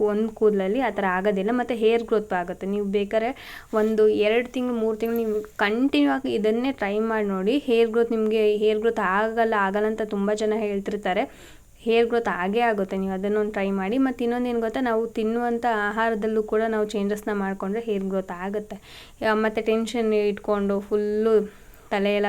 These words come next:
ಇದು ಮಾಡ್ಕೊಳ್ತಾ ಇದ್ರೆ ನಿಜವಾಗ್ಲೂ ಹೇರ್ ಗ್ರೋತ್ ಆಗಲ್ಲ. ಅದು ಹೇರ್ ಫಾಲ್ ಅಂತೂ ಸಕ್ಕತ್ತಾಗಿ ಆಗುತ್ತೆ, ಅದನ್ನು ನಾನು ಅನುಭವಿಸಿದ್ದೀನಿ.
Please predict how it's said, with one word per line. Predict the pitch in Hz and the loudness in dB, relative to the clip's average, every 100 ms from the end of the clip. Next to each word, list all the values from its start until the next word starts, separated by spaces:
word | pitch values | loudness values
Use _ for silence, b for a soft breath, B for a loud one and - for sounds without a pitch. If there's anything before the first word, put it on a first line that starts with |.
| 196 196 - | -2 -4 -6
ಇದು | 202 208 | -4 -2
ಮಾಡ್ಕೊಳ್ತಾ | 196 196 202 196 196 | -2 -2 -2 -2 -2
ಇದ್ರೆ | 196 226 | -2 -2
ನಿಜವಾಗ್ಲೂ | 214 196 196 208 | -2 -2 -2 0
ಹೇರ್ | 190 196 | -2 -2
ಗ್ರೋತ್ | 202 196 | -2 -2
ಆಗಲ್ಲ. | 185 196 | -4 -2
ಅದು | 214 202 - B B B 208 | -2 -4 -14 B B B -2
ಹೇರ್ | 202 | 0
ಫಾಲ್ | 202 208 | 2 0
ಅಂತೂ | 208 233 | 0 -2
ಸಕ್ಕತ್ತಾಗಿ | 233 180 - 240 240 208 | -4 -6 -2 2 4 2
ಆಗುತ್ತೆ, | 190 185 180 | 0 -2 -4
ಅದನ್ನು | 196 196 190 | -2 -2 -2
ನಾನು | 180 180 175 180 B B 190 | -4 -4 -6 -6 B B -2
ಅನುಭವಿಸಿದ್ದೀನಿ. | 196 220 269 233 196 196 302 | 2 4 2 2 0 0 -2